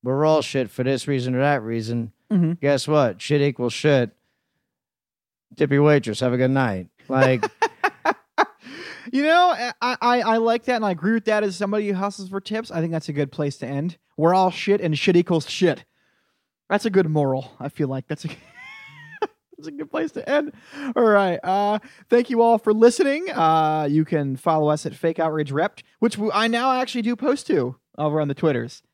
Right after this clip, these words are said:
Speaker 2: I, I finally figured out how to just do it through my Instagram. Follow us at Fake Outrage Rep. Email us if you'd like at the fake outrage report at gmail dot com. You can follow John Savoy online at
Speaker 1: At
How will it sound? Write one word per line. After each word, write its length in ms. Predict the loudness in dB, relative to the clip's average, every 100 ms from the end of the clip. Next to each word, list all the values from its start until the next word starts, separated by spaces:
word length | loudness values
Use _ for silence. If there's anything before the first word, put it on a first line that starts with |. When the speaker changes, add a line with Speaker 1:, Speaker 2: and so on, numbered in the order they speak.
| -4
Speaker 2:
I, 140 | -4 -2
I 140 | -6
finally 380 | -4 -4 -2 -4
figured 260 | -4 -4 -2
out 100 | -2
how 80 | -2
to 80 |
just 180 | -2 -4
do 120 | -4
it 60 | -2
through 80 | -4
my 100 | -4
Instagram. 560 | -4 -6 -6 -6 -6 -8 _ _
Follow 220 | 4 6
us 100 | 4
at 100 | -2
Fake 180 | -4 -2
Outrage 260 | 0 0 0
Rep. 220 | 0 -2 -10 _ _ 2
Email 340 | 4 4 2
us 120 | -2
if 80 | -6
you'd 140 | -2
like 200 | 0 0
at 220 | -4 -4 0
the 180 | 2
fake 280 | 2 -2 -2
outrage 340 | -6 -4 -4 -6
report 300 | -2 -4 -2
at 260 | -8 -8 -12
gmail 840 | -8 -6 -6 -6 -6 -4 -4 -6 -8
dot 260 | -8 -8 -12
com. 380 | -6 -4 -4 -8 -10 -8
You 80 |
can 140 | -8 -6
follow 260 | -2 -2
John 300 | -2 -2 -4
Savoy 380 | -6 -6 -2 -2
online 560 | -2 -6 -4 -4 -4 -6
at 340 | -4 -4 -6 _ _ _ _ _ _ _ _ _ -4
Speaker 1:
At 320 | 0 0 -4